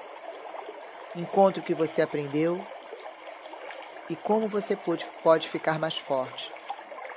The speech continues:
É necessário quebrar com algum padrão de crença? Quais?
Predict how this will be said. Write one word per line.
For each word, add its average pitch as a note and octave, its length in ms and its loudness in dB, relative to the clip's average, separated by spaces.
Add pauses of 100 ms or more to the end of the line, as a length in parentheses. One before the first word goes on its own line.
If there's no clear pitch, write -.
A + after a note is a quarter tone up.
(680)
É D3+ 60 -2
necessário E3 760 6
quebrar D3+ 440 4
com D3 80 0
algum C#3 220 0
padrão C#3 360 2
de - 100 -6
crença? F#3 580 0 (1080)
Quais? D#3 600 6